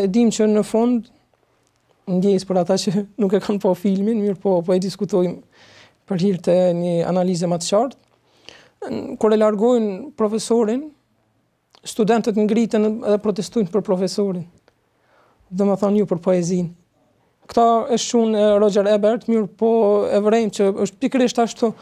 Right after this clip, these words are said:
madje prej filmave, nëse mundi me thonë, ka filmat e tjerë që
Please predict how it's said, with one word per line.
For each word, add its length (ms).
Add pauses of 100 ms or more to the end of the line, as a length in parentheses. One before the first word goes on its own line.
(480)
madje 320
prej 240
filmave, 480
nëse 220
mundi 240 (100)
me 140 (100)
thonë, 300 (960)
ka 140 (100)
filmat 400
e 80
tjerë 320
që 200